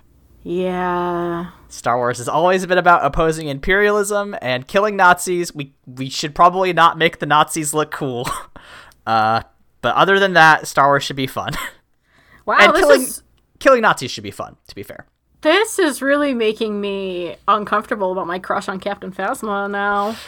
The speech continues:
Speaker 2: Oh, well, <laughs> Layla's canceled.
Speaker 1: Whoopsie doops. Uh, what can I say? I love a girl
Speaker 2: Just,
Speaker 1: boss.
Speaker 2: okay, well, if you can read, if you wanna read the Phasma novel, we could talk about how imperialism co-ops, uh, uh, you know,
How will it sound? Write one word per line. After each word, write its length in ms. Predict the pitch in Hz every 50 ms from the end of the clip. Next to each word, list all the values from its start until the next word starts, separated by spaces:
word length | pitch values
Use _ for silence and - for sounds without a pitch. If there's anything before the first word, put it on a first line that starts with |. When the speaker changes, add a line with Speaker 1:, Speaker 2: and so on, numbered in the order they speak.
| - -
Speaker 2:
Oh, 260 | - 202 247 262 - -
well, 280 | - 202 220 254 285 277
<laughs> 60 | -
Layla's 1080 | 269 - - 605 679 698 679 571 622 698 262 - - 247 196 214 240 240 233 - - -
canceled. 440 | - - 165 170 - - - - - - - - - _ -
Speaker 1:
Whoopsie 640 | 220 214 226 254 285 262 - - - - 285 208 190
doops. 1000 | 185 214 254 320 302 247 220 220 220 220 220 208 208 - - - - - - 254
Uh, 460 | 240 220 202 202 196 196 196 190 185
what 120 | 196 269 330
can 80 | 370
I 60 | 339 320
say? 220 | - - 359 311
I 80 | 208 190
love 180 | 202 226 220
a 40 | 233
girl 140 | 202 185 202
Speaker 2:
Just, 120 | 208 202 202
Speaker 1:
boss. 160 | 175 - 233
Speaker 2:
okay, 180 | 196 180 139 120
well, 260 | 160 180 180 175 175
if 140 | 185 190 -
you 140 | 190 247 277
can 200 | 269 294 254 220 208
read, 260 | 233 247 262 269 -
if 80 | 175 -
you 80 | 240 294
wanna 180 | 320 277 247
read 220 | 226 226 233 226 185
the 60 | -
Phasma 380 | - - 190 190 190 180 180 170
novel, 260 | 160 151 147 143 151
we 80 | 175 214
could 120 | - 220
talk 200 | - 226 214 -
about 220 | 214 185 190 156
how 160 | - 180 170 165
imperialism 800 | 160 160 - - 202 190 180 180 170 170 160 156 160 143 135
co-ops, 680 | - - - 185 170 165 160 160 160 151 151 - - -
uh, 40 | -
uh, 500 | 143 143 139 127 131 147 135 131 127 127 -
you 100 | 127 123
know, 240 | 117 107 107 113